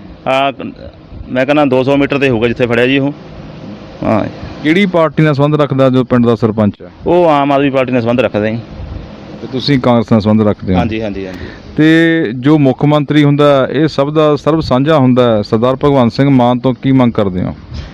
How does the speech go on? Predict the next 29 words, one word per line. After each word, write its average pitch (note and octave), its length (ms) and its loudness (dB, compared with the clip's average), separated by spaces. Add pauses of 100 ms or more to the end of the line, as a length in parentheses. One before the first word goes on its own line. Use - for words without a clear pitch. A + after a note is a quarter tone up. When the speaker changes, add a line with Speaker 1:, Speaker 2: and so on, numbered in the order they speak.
(260)
Speaker 1:
ਅਸੀਂ D3 160 2
ਭਗਵੰਤ D3+ 280 2
ਸਿੰਘ E3 200 2
ਮਾਨ D3 240 2
ਜੀ D3 100 0
ਤੋਂ D#3 100 2
ਇਹੀ D#3 140 4
ਮੰਗ D#3 160 2
ਕਰਦੇ C3+ 220 0
ਹਾਂ D#3 40 0
ਵੀ E3 60 0
ਜੋ C#3+ 220 2
ਵੀ D3+ 120 2
ਗੱਲ D3+ 120 2
ਸਹੀ C3+ 300 0
ਆ, B2 120 0 (460)
ਉਹਦਾ D#3 120 2
ਨਿਚੋੜ C3 380 2
ਕੱਢਿਆ D#3+ 320 2
ਜਾਵੇ D#3 260 0 (500)
ਤੇ D3 160 2
ਜਿਹੜੀ D3+ 300 0
ਜੋ C#3 200 2
ਬਣਦੀ C3+ 240 0
ਕਾਰਵਾਈ C3 260 0
ਉਹ C3+ 60 0
ਕੀਤੀ A2+ 220 -2
ਜਾਵੇ F2+ 200 -2
ਜੀ। F#2 120 -12